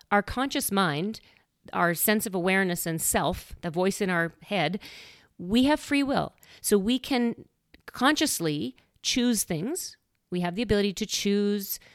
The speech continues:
to decide, to make some plans, to take action. We can choose those things. We have free will. But you have to be fully conscious as you're doing those things, or else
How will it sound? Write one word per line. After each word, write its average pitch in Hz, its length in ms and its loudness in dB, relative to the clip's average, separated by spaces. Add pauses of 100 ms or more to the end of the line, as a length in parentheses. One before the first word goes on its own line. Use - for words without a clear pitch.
(120)
to 196 100 -2
decide, 190 880 2 (500)
to - 140 -4
make 175 240 0
some 226 180 0
plans, 190 800 2
to - 140 -10
take - 340 -2
action. 190 520 -2
We 196 180 -2
can 359 200 -2
choose 202 340 0
those 165 220 0
things. 160 420 -6
We 196 100 -2
have 240 180 -2
free 285 200 -2
will. 165 320 -2 (840)
But - 480 2 (680)
you 196 120 6
have 220 300 0
to 254 60 -4
be 214 100 0
fully 277 640 2
conscious - 800 0 (1600)
as 190 280 2
you're 180 100 2
doing 190 280 4
those 151 240 0
things, 151 360 -4 (480)
or 180 180 6
else 170 520 4